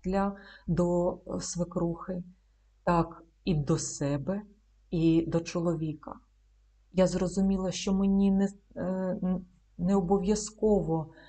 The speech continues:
змагатися із свекрухою, тому що вона мама, я жінка, і ці ролі ніяк не перетинаються.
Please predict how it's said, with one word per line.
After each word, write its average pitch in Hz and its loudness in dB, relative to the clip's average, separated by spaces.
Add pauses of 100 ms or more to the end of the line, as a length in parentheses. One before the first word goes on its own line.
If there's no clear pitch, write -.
(260)
змагатися 175 2
із - -4
свекрухою, 170 -2
тому 185 2
що 196 -4
вона 240 2
мама, 151 0 (380)
я 180 0
жінка, 151 -4 (480)
і 180 0
ці - 0
ролі 180 0
ніяк 190 0
не 156 -2
перетинаються. 151 -4